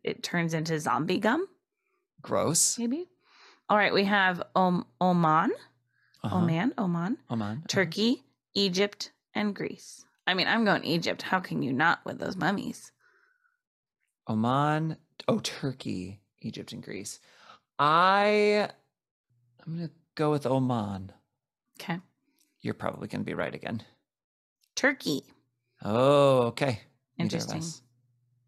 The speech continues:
Speaker 1: If you let your purse touch the floor, you will become penniless.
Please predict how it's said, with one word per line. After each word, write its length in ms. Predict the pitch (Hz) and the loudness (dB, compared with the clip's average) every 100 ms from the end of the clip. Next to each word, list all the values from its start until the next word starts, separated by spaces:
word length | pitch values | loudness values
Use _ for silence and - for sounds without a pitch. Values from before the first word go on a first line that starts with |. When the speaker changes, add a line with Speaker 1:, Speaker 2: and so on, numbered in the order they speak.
| _ _ _ _ _ _ _ - - - _ _ _ | _ _ _ _ _ _ _ -20 -20 -20 _ _ _
Speaker 1:
If 300 | 220 226 226 | 2 2 2
you 120 | 220 | 2
let 220 | 202 190 - | 4 4 2
your 100 | 180 | -2
purse 520 | - - 208 214 - | 0 4 4 4 -8
touch 340 | - 190 - | -2 -2 0
the 100 | - | -2
floor, 540 | 175 - 175 170 165 175 | -2 0 2 4 4 0
you 240 | - 170 | -4 -2
will 160 | 160 170 | 0 2
become 720 | 185 180 - 151 147 147 160 _ _ | 0 -2 -2 -2 -2 -4 -10 _ _
penniless. 800 | - 175 180 - - - - - | -10 -6 -4 -6 -10 -14 -18 -18